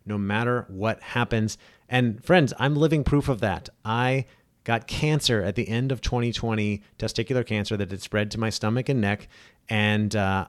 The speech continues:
I started twenty twenty-one with not quite as much vigor and enthusiasm as past years, but I was still determined to get through it and make it a great year. Um, and, uh, you know, share a lot of my journey on social media and still continue to have a positive mindset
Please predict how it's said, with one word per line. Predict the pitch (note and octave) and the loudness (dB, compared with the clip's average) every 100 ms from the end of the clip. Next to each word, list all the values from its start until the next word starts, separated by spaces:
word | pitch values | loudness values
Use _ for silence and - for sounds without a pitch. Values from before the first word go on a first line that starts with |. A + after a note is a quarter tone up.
| - | -6
I | A2 | -6
started | - G#2+ A2+ A#2+ | -2 0 0 2
twenty | B2 B2 | 2 2
twenty-one | A#2 C3 B2+ A#2+ A#2 A#2 - - _ - | 0 0 2 2 2 0 -4 -18 _ -8
with | G#2 G#2+ G#2 | -2 0 2
not | A2+ C3+ | 4 4
quite | - D#3+ E3+ | 4 4 4
as | C#3+ | 2
much | D3+ B2+ | 0 2
vigor | C#3 C#3+ | 2 6
and | C#3+ | 6
enthusiasm | C3+ C3+ C3 C3 A#2 B2 | 6 6 6 6 4 4
as | A#2 | 2
past | G#2 G#2 A2 - | 2 0 -2 -2
years, | F#2+ A2 | -2 0
but | G#2+ G2 | 0 0
I | G2+ | 0
was | A2 | 0
still | - B2 | 0 -2
determined | A#2 - B2+ C#3+ A2 G#2 - - _ | -2 -4 -2 2 2 0 -6 -20 _
to | - A2+ A2+ - | -2 0 -2 -2
get | A#2+ A2+ - | 0 0 -2
through | A2 A2 | 0 0
it | - | 0
and | A2 G2 | -2 0
make | G2+ G#2 | 0 0
it | A2+ | -2
a | |
great | F#2+ G2+ F#2+ G2 | -2 -2 -2 0
year. | G#2+ C3+ G2 F2+ - - - | 4 4 4 0 -12 -20 -6
Um, | G2+ G2+ G2 G2+ - | 0 2 2 0 -2
and, | A2 A2 A2 G#2+ G2+ - | 0 2 2 0 -4 -6
uh, | G#2 G2+ G2+ F2 | -2 -2 -2 -4
you | A2 | -2
know, | G#2 | 0
share | - A#2+ A#2+ | 0 2 2
a | G#2+ | 2
lot | G2+ G2+ G#2+ A2 A2 | 0 0 0 -2 -4
of | G#2+ G2 | -6 -4
my | G2 | -6
journey | F#2 A2 A#2+ A2 | -2 -2 0 0
on | G2+ G2+ | -2 -4
social | G#2+ G#2 F#2+ | -4 -4 -2
media | G#2 B2+ G#2+ F#2 | -2 -2 -2 -2
and | G#2 G2+ - | -4 -6 -8
still | - C#3 D3 | -2 0 0
continue | A#2+ G2 C3 C#3+ | -2 0 0 0
to | G2+ | 0
have | F#2 G#2+ | 0 0
a | G2 | 0
positive | - A2 A2 A#2 G2+ | 0 0 0 0 -2
mindset | F#2+ A2+ D#3 F#2+ | 0 0 0 -2